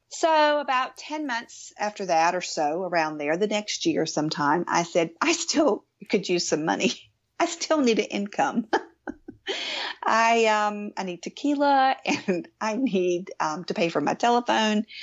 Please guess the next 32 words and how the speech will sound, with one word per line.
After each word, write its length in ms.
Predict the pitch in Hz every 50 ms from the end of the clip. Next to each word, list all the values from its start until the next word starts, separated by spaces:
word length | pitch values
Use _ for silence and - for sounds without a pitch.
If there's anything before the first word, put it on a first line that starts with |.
| - - - -
and 140 | 190 196 185
I 80 | 202
just 260 | 208 - 311 - -
need 160 | 381 349 - -
some 140 | - -
income. 400 | 185 185 185 - 190 185 185 180
What 180 | 180 214 233 285
am 80 | 294 277
I 100 | 233 202
gonna 240 | 190 175 180 202
do? 260 | 202 349 381 - - - _ _ _ _ - - - - - - - _ _ _ _ _ - - 226
Because 680 | 240 285 277 - 277 269 269 262 262 254 247 - - - _ -
when 140 | 220 226 208
you're 100 | 208 208
caring 380 | - - 202 185 196 214 208
for 200 | - 202 196 190
an 100 | 190 -
elderly 460 | - 170 185 180 - 175 175 180 180
parent, 500 | 185 - - 185 170 165 165 165 - - - _ _ _ _ _ - 180 185 - - - - _ _ _ _
it's 240 | 196 190 190 - -
very 300 | 185 190 160 175 190 190
difficult 400 | 190 180 - - - - - -
to 60 | 165
have 160 | 156 160 160
a 40 | 160
traditional 520 | - - 165 170 170 170 - 196 208 208
job. 300 | 208 - 214 226 254 302 - _ _ _ _ _ _ _ _ - - - - - - - - - _
And 240 | 175 170 160 160 156
by 120 | 170 165
traditional, 540 | - - 175 170 180 175 - 185 180 180 180
I 140 | - 160 160
mean 400 | 160 160 160 160 156 156 156